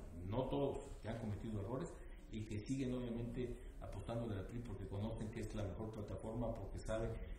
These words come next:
que hay la experiencia y la capacidad, y que además en estos momentos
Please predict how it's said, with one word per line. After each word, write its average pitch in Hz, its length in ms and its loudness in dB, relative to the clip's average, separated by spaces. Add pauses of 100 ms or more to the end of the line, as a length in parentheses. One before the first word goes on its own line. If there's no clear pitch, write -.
(120)
que 110 120 2
hay 113 100 6
la 110 80 4
experiencia 107 640 0
y 98 40 2
la 90 100 0
capacidad, 98 600 0 (360)
y 127 160 4
que 131 120 8
además 147 340 8
en 160 140 6
estos 175 180 4
momentos 160 460 6